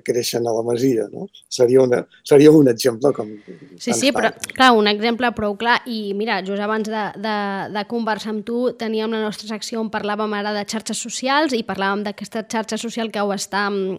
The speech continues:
Speaker 2: eh, que, que, que està tenint un èxit brutal, que és la de Twitch. Molt pocs, eh, gamers o streamers que es diuen ara, que són aquests joves que es dediquen a aparèixer, a fer streaming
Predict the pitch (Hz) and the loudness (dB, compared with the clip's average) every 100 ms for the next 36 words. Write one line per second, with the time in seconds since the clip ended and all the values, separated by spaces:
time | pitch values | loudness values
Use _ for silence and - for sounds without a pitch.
0 | - 151 - - 165 147 180 170 - 190 | -8 -12 -14 -12 -12 -10 -10 -8 -4 0
1 | 185 185 - - 202 202 208 214 202 208 | 0 -2 -4 -2 0 0 -2 -4 -6 -4
2 | 220 220 214 220 214 214 208 247 285 - | -4 -2 -4 -4 -4 -6 -6 -4 -4 -4
3 | - - _ _ 208 202 196 208 220 294 | -12 -20 _ _ -8 -6 -6 0 6 6
4 | 285 - - 269 262 - - - - 226 | 6 2 4 4 4 0 -8 -8 -10 -8
5 | 208 208 233 233 240 233 226 202 202 233 | -6 0 4 6 6 2 -2 -6 -8 -4
6 | 214 208 - 240 233 220 220 233 214 214 | -4 -4 -4 -2 0 0 -2 -4 -2 0
7 | 214 208 226 220 214 - 214 208 202 - | 0 0 0 -2 -4 -6 -8 -6 -8 -10
8 | - - - - 214 214 220 - 208 202 | -14 -20 -20 -6 0 0 0 -4 -6 -6
9 | 208 220 220 196 - 196 202 214 214 208 | -4 -2 -2 -2 -6 -4 -2 0 -2 -6
10 | 202 208 - 233 233 220 220 220 | -6 -6 -6 -2 -2 0 -2 -4